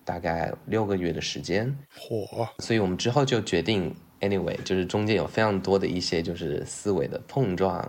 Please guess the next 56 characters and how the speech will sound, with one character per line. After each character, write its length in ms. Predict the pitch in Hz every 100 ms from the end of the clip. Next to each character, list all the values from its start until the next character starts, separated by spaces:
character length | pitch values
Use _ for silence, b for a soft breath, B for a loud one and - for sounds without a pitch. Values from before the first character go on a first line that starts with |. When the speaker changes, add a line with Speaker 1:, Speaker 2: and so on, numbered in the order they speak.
| -
Speaker 1:
就 100 | 82
是， 160 | 82 82 -
哎， 180 | 92 90
要 120 | 95
做 280 | 95 104 98
什 140 | -
么 120 | - -
什 100 | -
么 100 | -
什 120 | -
么 140 | 67
这 120 | - 82
样 140 | 165
子。 200 | - - B B B B B
最 160 | 110
后 160 | 107 95
就 180 | 98 98
说， 160 | - -
哎， 200 | 131 139
那 120 | 135
我 40 |
们 120 | 92
就 160 | 95 107
做 220 | - 131
一 80 | 104
个 100 | 98
跟 280 | 95 110 107
本 200 | 73 95
土 160 | -
有 160 | 95 65
关 320 | - 92 120
系 200 | 139 -
的 100 | -
展 200 | - - -
览。 220 | 90 - - -
他 160 | - 104
就 100 | 98
给 180 | 92 87
我 120 | 110
看 260 | - 127
了 100 | 110
一 140 | 62 - -
本 180 | - - - -
他 140 | - 82
当 220 | 87 101
时 200 | - 73
在 340 | 87 87 - -
重 240 | - 92
庆 260 | - 117 95
做 220 | 90 85
工 220 | - 101
作 140 | 107
坊 180 | 104 - -
的 60 | -
时 140 | - -
候 200 | -